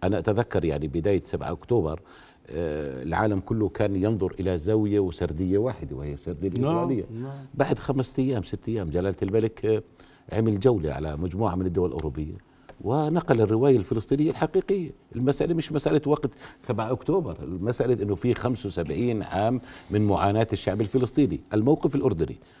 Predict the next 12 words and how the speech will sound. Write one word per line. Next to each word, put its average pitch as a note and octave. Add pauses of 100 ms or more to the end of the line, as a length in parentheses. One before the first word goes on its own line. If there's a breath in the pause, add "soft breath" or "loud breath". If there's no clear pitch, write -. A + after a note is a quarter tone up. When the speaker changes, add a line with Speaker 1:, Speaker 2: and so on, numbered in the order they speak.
(140 loud breath)
Speaker 1:
وموقف A#2+
جلالة A#2
الملك E2+ (420 loud breath)
هو C#3+
موقف D3+
طبيعي C#3+ (520)
بالوقوف G#2
مع F2
الشعب D#2+
الفلسطيني D2+
والقضية E2+
الفلسطينية، E2+